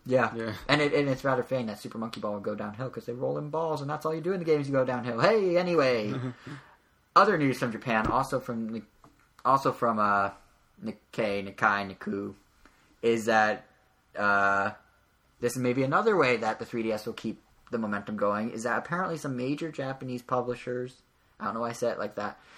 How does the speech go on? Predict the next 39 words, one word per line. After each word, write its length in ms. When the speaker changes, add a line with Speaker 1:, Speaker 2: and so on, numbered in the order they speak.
Speaker 1:
some 140
major 280
Speaker 2:
<laughs> 80
Speaker 1:
Japanese 260
publishers 540
are 100
canceling 540
their 340
PlayStation 560
Vita 340
games 560
and 120
moving 300
them 120
to 100
the 80
three 260
D 160
S. 320
Speaker 2:
Which 180
is 100
pretty 220
awesome. 380
Speaker 1:
It's 120
Speaker 2:
It's 100
Speaker 1:
awesome 180
that 100
the 100
Speaker 2:
true. 40
Speaker 1:
three 140
D 60
S 180
is 60
getting 200
more 80
games, 480
but 220
it's, 180
yeah, 300